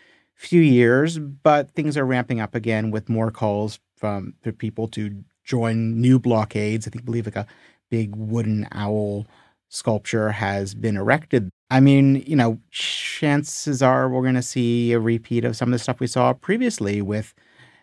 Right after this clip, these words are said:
the R C M P, you know, having its, uh, very peculiar relationship with journalists, which usually takes the form of, you know, there are questions about the rights of the media, R C M P respecting the media,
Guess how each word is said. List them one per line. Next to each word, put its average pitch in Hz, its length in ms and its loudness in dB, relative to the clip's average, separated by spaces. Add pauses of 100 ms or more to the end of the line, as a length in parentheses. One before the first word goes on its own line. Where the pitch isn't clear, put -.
(380)
the 139 100 0
R 117 140 4
C 113 140 -2
M 107 120 0
P, 110 480 -2 (280)
you 160 100 0
know, 110 180 0
having 113 340 -2
its, 110 240 -6
uh, 107 220 0 (140)
very 175 200 0
peculiar 160 460 2
relationship 117 480 -2
with 110 120 -4
journalists, 127 600 -8
which 110 200 -4
usually 110 260 0
takes 107 240 -8
the 104 80 -6
form 107 400 -2
of, 104 360 -4 (460)
you 117 100 0
know, 113 80 0
there 101 100 -2
are - 20 -4
questions 131 320 2
about 117 160 4
the 117 100 0
rights 113 220 0
of - 60 -14
the 107 40 -6
media, 180 320 4
R 110 260 2
C - 140 -16
M - 40 -12
P 110 100 -6
respecting 160 340 -6
the 139 80 0
media, 123 500 4